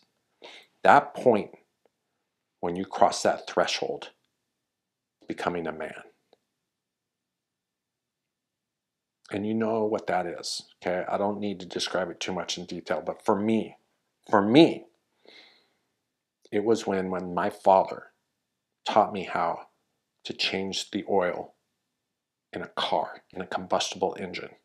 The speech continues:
okay? And knowing the detail and the attention you will pay to something you own, for an engine you have the feel for,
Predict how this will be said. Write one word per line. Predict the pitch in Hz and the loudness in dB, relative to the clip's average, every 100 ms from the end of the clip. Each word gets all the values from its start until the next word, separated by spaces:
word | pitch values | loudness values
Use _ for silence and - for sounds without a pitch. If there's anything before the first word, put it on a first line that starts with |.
| _ _ _ - | _ _ _ -6
okay? | 87 95 - _ _ _ | -6 -6 -10 _ _ _
And | - 95 92 92 - _ | -6 -6 -6 -12 -20 _
knowing | - 104 107 104 98 - - | -2 2 4 2 -4 -10 -10
the | |
detail | - 110 101 - 87 - - _ _ _ _ | -2 -2 0 0 -2 -2 -12 _ _ _ _
and | - | -8
the | 98 | -6
attention | 92 - 113 107 101 85 | -4 -2 0 0 -2 2
you | 104 | 2
will | 95 - | 2 0
pay | - 90 82 76 _ _ | 0 2 0 -4 _ _
to | - | -8
something | - 107 104 104 98 | -4 -4 -2 -4 0
you | 110 120 113 | 2 2 4
own, | 113 107 90 - _ _ _ _ _ _ | 4 4 0 -14 _ _ _ _ _ _
for | - | 0
an | 98 | 0
engine | 107 110 101 107 | 2 0 2 0
you | 101 117 | 4 4
have | 113 117 | 4 0
the | 101 | -2
feel | - - 120 110 | -4 4 6 6
for, | - 98 - | 4 -4 -4